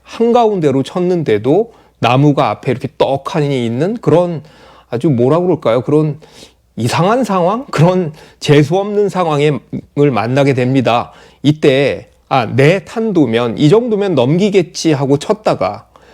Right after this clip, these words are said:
맞으면서 앞으로 나간 것이 아니라 바로 뭐, 밑 나무 옆으로 그냥 툭 떨어집니다. 이 역시도 만약에 내가 그 나무를 감안해서 그린을 노리지 않고 살짝 옆으로 친다던가, 혹은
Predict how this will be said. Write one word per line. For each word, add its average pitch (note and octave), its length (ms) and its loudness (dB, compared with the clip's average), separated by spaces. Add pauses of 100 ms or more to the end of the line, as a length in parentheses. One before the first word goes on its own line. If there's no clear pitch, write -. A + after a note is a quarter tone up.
(200)
맞으면서 C3 840 0 (360)
앞으로 D#3 380 2
나간 E3+ 360 0
것이 C#3 320 -2
아니라 C3 460 -2
바로 D#3 420 0
뭐, F#2+ 280 -6
밑 F3+ 340 0
나무 C3 320 0
옆으로 A2 320 -2
그냥 F#3+ 260 -2
툭 - 320 -2
떨어집니다. E3+ 720 0 (640)
이 A3 200 4
역시도 D3 720 0 (340)
만약에 D3+ 380 2
내가 A2+ 580 -4 (160)
그 G#3+ 100 -2
나무를 D#3+ 560 2
감안해서 C3 840 -2
그린을 F3 340 2
노리지 D3+ 340 2
않고 B2 460 -2
살짝 A3+ 600 -4
옆으로 A2 360 0
친다던가, A#2+ 760 -2
혹은 F#3 400 0